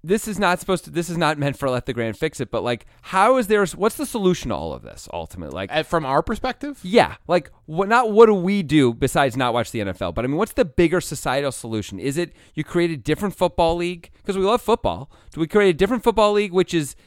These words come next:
Speaker 1: which is safer and actually isn't taking advantage of the players and things like that? Is that a possible solution?
Speaker 2: I think in the end, it'll be just like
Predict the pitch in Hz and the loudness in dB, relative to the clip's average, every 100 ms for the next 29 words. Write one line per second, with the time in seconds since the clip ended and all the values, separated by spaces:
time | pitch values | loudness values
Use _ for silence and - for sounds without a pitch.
0 | _ 147 143 147 - 175 185 202 190 185 | _ -8 -6 -4 0 2 2 4 4 2
1 | 135 131 131 - 143 - 175 127 156 156 | 0 -2 -2 -4 -4 -2 -2 0 0 0
2 | 156 151 143 143 135 139 131 127 131 135 | -2 -2 0 0 -2 -6 -6 -2 0 0
3 | 127 127 120 - 139 131 127 - 123 - | 0 -2 -6 -4 -4 -4 -4 -4 -4 -4
4 | 131 120 123 - - 127 - 147 151 143 | -4 -2 -2 -4 -6 -8 -6 -8 -8 -8
5 | 156 - 294 233 _ _ _ - 151 175 | -8 -6 -8 -10 _ _ _ -2 0 2
6 | 208 214 - - _ _ _ _ _ _ | 0 -2 -6 -20 _ _ _ _ _ _
7 | _ _ _ - 175 170 156 165 160 151 | _ _ _ -8 -2 0 0 0 0 -2
8 | 127 143 135 143 135 147 131 120 | -2 -6 -4 -6 -6 -4 -4 -6